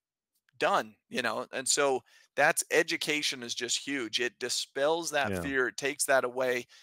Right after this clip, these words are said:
Speaker 1: and just really builds confidence in people.
Speaker 2: People don't realize the high probability trading. Uh, for example, I was updating, I use Dow Chemical a lot for an example because of when I bought it.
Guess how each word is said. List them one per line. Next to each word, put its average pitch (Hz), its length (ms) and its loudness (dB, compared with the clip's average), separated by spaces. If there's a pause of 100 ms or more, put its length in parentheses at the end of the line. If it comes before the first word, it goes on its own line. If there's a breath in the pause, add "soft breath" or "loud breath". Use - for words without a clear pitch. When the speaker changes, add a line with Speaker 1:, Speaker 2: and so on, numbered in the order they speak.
(180 loud breath)
Speaker 1:
and 123 160 -6
just 117 300 -2
really 135 400 0
builds 117 380 -4
confidence 117 640 -6
in 101 120 -14
people. 92 400 -14 (560)
Speaker 2:
People 175 240 0
don't 160 220 4
realize 117 560 4
the 95 100 -4
high 110 260 2
probability 95 760 0
trading. 92 800 -2
Uh, 95 180 -2
for 101 200 -6
example, 113 460 -2
I 107 120 4
was 104 160 -2
updating, 101 640 0
I 131 160 6
use 139 400 2
Dow 107 380 4
Chemical 98 600 -4
a 85 40 -4
lot 87 360 0
for 92 120 -6
an 87 80 -2
example 85 640 -6
because 78 340 -10
of 73 120 -12
when 82 260 -4
I 82 100 -2
bought 76 360 0
it. 73 120 -4